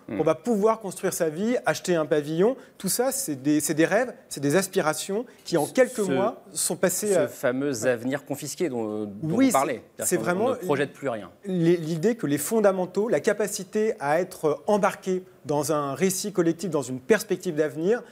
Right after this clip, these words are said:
Speaker 2: euh, était déjà très largement, euh, diminuée pour de nombreux groupes. En fait, la, la difficulté ne date pas d'hier, elle est
Speaker 1: Hmm.
Speaker 2: structurelle et depuis des décennies, on la connaît. Mais simplement, on a des évolutions extrêmement brutales, euh, qui la matérialisent et qui obligent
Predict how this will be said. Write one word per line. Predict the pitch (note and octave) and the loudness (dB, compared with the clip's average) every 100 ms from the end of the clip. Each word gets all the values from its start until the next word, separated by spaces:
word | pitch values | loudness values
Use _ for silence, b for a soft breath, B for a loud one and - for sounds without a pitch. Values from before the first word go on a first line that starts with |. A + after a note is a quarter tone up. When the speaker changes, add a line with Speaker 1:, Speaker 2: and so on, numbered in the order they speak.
| B B - | B B 0
Speaker 2:
euh, | D3 D3+ | 2 2
était | F3+ E3 | 0 0
déjà | D3 E3 F3 E3+ - _ _ - | 0 2 2 2 -2 _ _ -12
très | - A#3+ | 0 2
largement, | A3+ E3+ D3+ D#3+ D#3 D#3 B B - | 2 2 0 0 0 -2 B B -2
euh, | C#3+ C#3 C3+ | 0 2 2
diminuée | F3+ F3+ F3 F3+ | 2 2 4 4
pour | F#3 - B2 | 2 -2 -2
de | C3+ | -2
nombreux | D#3 G3 G3+ F3 | 2 2 4 2
groupes. | D#3+ C#4 F3 | 2 2 2
En | |
fait, | D#3+ G#3 | 0 -2
la, | C3+ | -2
la | C3+ C#3 | -2 -4
difficulté | F#3 F#3 D3+ D#3+ | -4 -4 -4 -2
ne | G#3 | 0
date | D3+ D3 | 2 2
pas | F3 | 0
d'hier, | D#3 F3 A3+ E3 - | 0 0 0 0 -8
elle | C#3 | -8
est | C#3 | -6
Speaker 1:
Hmm. | G#3 | -4
Speaker 2:
structurelle | F3 - D3+ C#3 G3+ A3 B B | -6 -2 0 2 0 -2 B B
et | D3 | -6
depuis | C3+ C#3 D3 | -4 -4 -2
des | C3+ G#3+ | 0 2
décennies, | G3 - E3 G#3 | 2 0 -2 0
on | F3+ | 2
la | D3+ | 2
connaît. | F3+ E3 D#3 B C#3 | 0 -2 -2 B -4
Mais | |
simplement, | C#3 G3 F#3 F3+ G3 B3+ B - | 0 0 0 0 0 -2 B -4
on | D3+ | 0
a | F3+ | 2
des | D#3 D3+ | 2 0
évolutions | D3+ D#3 D3+ E3+ D#3 - | -2 -2 -2 -2 -4 0
extrêmement | B3 B3+ - E3 D3+ | 0 0 -2 -2 0
brutales, | C#3+ C#3+ C#3+ D#3 G#3 B B - | -2 -4 0 0 0 B B -8
euh, | C#3 | -6
qui | - F#3 | -2 2
la | D3 | 2
matérialisent | E3+ G3 F#3+ D#3+ D#3 D#3+ G#3 B - | 0 0 0 0 -2 -2 -6 B -8
et | D3+ | -6
qui | - F#3 | 0 2
obligent | C#3+ D#3 F#3+ | 2 0 -4